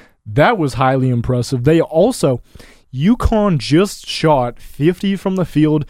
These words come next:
fifty-two from three. And, <laughs> oh, by the way,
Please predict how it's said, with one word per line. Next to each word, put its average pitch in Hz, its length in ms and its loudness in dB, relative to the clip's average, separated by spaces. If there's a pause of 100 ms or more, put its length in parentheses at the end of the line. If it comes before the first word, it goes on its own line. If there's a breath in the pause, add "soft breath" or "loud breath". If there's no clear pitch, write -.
(120)
fifty-two 165 800 0
from 139 280 -4
three. 117 400 -6 (540 loud breath)
And, 160 320 2 (400)
<laughs> - 120 -10 (2250 loud breath)
oh, 175 220 4
by 156 260 2
the 143 80 0
way, 131 380 0